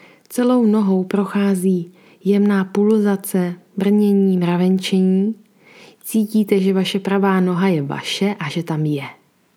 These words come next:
Také máme levou nohu.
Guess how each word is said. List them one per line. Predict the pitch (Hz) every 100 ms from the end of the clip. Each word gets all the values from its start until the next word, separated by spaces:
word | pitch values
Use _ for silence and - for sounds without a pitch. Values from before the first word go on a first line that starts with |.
| _ _ _ _ _ _ _ _ _ _ _ _ _ _ _ _ _ _ _ _ _ _ _ _ _ _ _ _ _ _ _ _ _ _
Také | - - 165
máme | 170 165 175 190
levou | 220 269 247
nohu. | 160 139 147